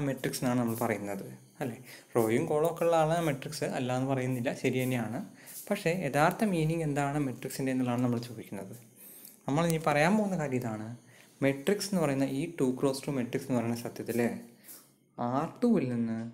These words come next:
ആർ ടുവിലോട്ടുള്ള ഒരു ലീനിയർ മാപ്പാണ് സത്യത്തിൽ. ഓക്കെ, ടി എന്ന് പറഞ്ഞൊരു മാപ്പാണ്. ആ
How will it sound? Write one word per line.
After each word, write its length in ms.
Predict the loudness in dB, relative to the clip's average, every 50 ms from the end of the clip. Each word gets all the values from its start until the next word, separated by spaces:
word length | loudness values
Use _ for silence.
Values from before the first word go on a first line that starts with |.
| -14 -20 -20 _ _ -20 -20 _ _ _ _ _ _ _ _ _ _ _ _ _ _ _ _ _ _ _ _ _ _ _ _ _ _ -20 _ _ _ -14 -8 -4 -2 0
ആർ 120 | 0 0 -2 -4 -2 0
ടുവിലോട്ടുള്ള 560 | 0 2 2 4 2 2 2 2 0 0 0 -2 -6 -8 -10 -12 -18 _ _ _ _ _ _ _ -20 -20 -20 -20 -16 -6 -4 -2
ഒരു 180 | 0 2 2 2 2 0 -2 -4 -8 -12 -10 -6 -2 0 2
ലീനിയർ 520 | 2 4 4 4 4 4 4 4 4 2 2 4 4 6 6
മാപ്പാണ് 480 | 6 6 4 2 0 0 0 2 0 -2 -6
സത്യത്തിൽ. 360 | -10 -10 -10 -10 -6 -2 0 0 2 2 0 0 -2 -4 -8 -14 -20 -20 -20 -20 _ _ _ _ _ _ _ _ -20 -18 -12
ഓക്കെ, 160 | -8 -6 -4 -4 -6 -8 -12 -20 -20 _ _ _ _ 0
ടി 80 | 2 4 4
എന്ന് 120 | 4 4 2
പറഞ്ഞൊരു 320 | 2 0 0 0 0 0 0 0 0
മാപ്പാണ്. 540 | 0 0 0 0 -2 -2 -2 -2 -2 -2 -4 -2 -2
ആ 20 | 0